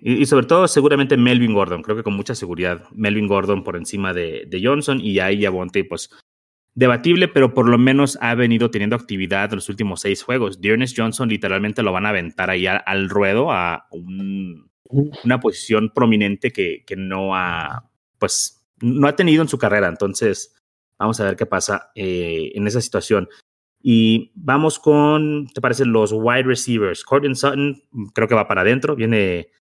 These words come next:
Speaker 1: de un par de juegos muy buenos. Tiene tres juegos con más de veinticuatro puntos, tiene tres juegos con menos de diez. Mm,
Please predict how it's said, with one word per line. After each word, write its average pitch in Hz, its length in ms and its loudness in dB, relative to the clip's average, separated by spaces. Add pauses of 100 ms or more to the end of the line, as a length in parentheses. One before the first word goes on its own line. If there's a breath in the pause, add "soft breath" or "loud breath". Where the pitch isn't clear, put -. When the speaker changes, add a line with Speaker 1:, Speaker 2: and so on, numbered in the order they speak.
(120)
Speaker 1:
de 104 60 2
un 107 120 0
par 107 140 0
de 110 80 2
juegos 107 300 0
muy 107 300 0
buenos. 110 600 -2 (520)
Tiene 143 160 2
tres 143 160 -2
juegos 139 220 2
con 113 80 -2
más 117 120 2
de 127 40 0
veinticuatro 113 420 -2
puntos, 165 320 -2
tiene 123 200 0
tres 117 180 -6
juegos 113 180 0
con 98 160 -4
menos 104 240 -2
de 95 80 -2
diez. 139 520 0 (320)
Mm, 110 240 -2